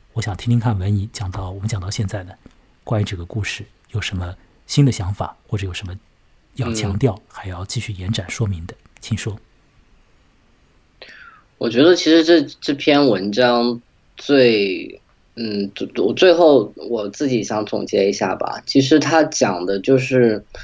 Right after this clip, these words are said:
Speaker 2: 我们生活在这个手机时代，或者生活在这个社交网络时代，我们会发现人是一个很难处理的命题。就是人是一个，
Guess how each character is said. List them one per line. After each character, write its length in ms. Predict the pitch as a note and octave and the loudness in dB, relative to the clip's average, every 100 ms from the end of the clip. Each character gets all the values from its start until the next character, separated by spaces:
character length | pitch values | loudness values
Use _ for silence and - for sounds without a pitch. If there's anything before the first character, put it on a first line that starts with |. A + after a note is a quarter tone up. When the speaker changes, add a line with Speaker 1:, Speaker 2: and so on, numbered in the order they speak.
| - - - _ | -20 -20 -20 _
Speaker 2:
我 180 | - A2+ | 0 2
们 240 | G#2 A2 | 4 4
生 300 | C3 - D#3 | 4 6 4
活 200 | D3+ B2 | 6 4
在 240 | G#2+ C3 B2 | 4 2 2
这 200 | B2 A#2+ | 2 0
个 100 | G#2+ | 0
手 240 | - G#2 | 0 -2
机 260 | - - B2 | 0 0 0
时 280 | B2 - F2+ | -2 -4 0
代， 340 | A2 G#2+ G2 | 2 2 0
或 160 | G2+ G#2+ | -2 -2
者 220 | G2 F2+ | 0 -2
生 280 | - B2 A#2 | -2 0 2
活 140 | G#2+ | 2
在 160 | A2 G#2 | 2 0
这 140 | A2+ | 2
个 80 | A2 | 0
社 200 | - A2+ | 2 2
交 220 | G#2+ A2 | 4 4
网 180 | A2 F2+ | 4 4
络 160 | F#2+ | 0
时 240 | F#2+ - F#2 | -2 -2 -4
代， 320 | G2 F2+ E2+ - - - _ - | -2 -4 -6 -12 -20 -20 _ -4
我 160 | G#2+ | 0
们 160 | G#2+ A2+ | 2 4
会 160 | D#3+ | 4
发 260 | C#3+ C#3 C#3 | 4 4 2
现 320 | C3+ C3 A2+ | 2 0 -2
人 320 | F#2 F2+ F#2+ | -4 -4 -4
是 180 | A#2 D#3 | -2 2
一 100 | B2+ | 4
个 100 | A#2+ | 4
很 180 | A#2+ G2+ | 2 -2
难 200 | F#2 F#2 | -4 -6
处 320 | - - F#2 G#2+ | -8 -6 -2 0
理 140 | G#2+ | 2
的 100 | F2 | 0
命 240 | F#2 F2+ | -4 -4
题。 320 | F2 - E2 C3 - _ _ _ _ _ _ _ | -6 -10 -10 -12 -18 _ _ _ _ _ _ _
就 120 | D3+ | 2
是 340 | C#3+ D3 C#3 A2+ | 4 6 8 6
人 500 | - G#2+ A2 G#2 B2+ | 2 -2 0 2 0
是 240 | C3 E3 | 4 6
一 140 | C3 A2+ | 6 6
个， 560 | C3+ B2+ A2 G#2+ G2+ | 6 6 6 4 0